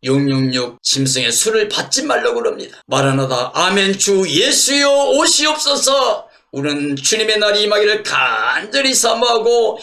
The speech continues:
깨어서 예비하고 있다가 주님 오시는 날에 두려워 산과 바위게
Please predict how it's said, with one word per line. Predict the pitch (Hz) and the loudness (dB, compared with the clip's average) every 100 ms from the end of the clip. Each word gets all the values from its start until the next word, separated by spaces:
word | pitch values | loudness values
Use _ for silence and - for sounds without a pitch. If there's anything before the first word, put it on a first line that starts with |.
| - - - - - | -14 -14 -14 -16 -4
깨어서 | 311 320 277 277 240 247 247 240 214 | 0 2 2 2 2 2 4 2 2
예비하고 | 185 269 311 339 302 277 285 | 2 2 2 2 2 2 2
있다가 | 277 - 269 254 254 254 262 254 | 0 0 0 2 2 4 2 2
주님 | 247 262 254 | 2 2 2
오시는 | 247 240 247 247 240 | 2 2 0 0 0
날에 | 240 226 226 226 214 208 - - - - | 2 4 2 2 0 -2 -10 -16 -12 -2
두려워 | 214 226 233 240 240 | 0 2 2 2 2
산과 | - 233 240 247 247 | 0 -2 0 0 0
바위게 | 214 254 226 | 0 0 2